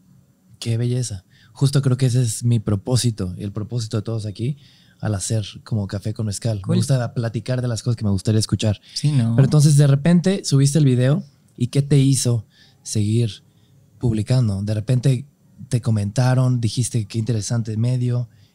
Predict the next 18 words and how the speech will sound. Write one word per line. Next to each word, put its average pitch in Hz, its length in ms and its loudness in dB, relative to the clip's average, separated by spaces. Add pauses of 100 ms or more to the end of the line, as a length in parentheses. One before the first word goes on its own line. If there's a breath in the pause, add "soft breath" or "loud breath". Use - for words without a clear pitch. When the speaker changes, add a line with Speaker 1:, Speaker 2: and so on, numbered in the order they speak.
Speaker 1:
y 117 60 -4
lo 113 100 -2
seguiste 113 320 -4
haciendo, 131 260 2
lo 104 100 -6
seguiste 110 240 -6
haciendo. 120 200 0
¿Cómo 127 160 0
fue 120 160 -4
ese? 120 200 2
Speaker 2:
Sí, 165 180 6
siempre 175 240 2
tuve 233 160 -2
esta 220 160 -2
necesidad 120 560 0
de 151 300 -2
estar, 123 640 -2 (640 soft breath)
em, 123 640 2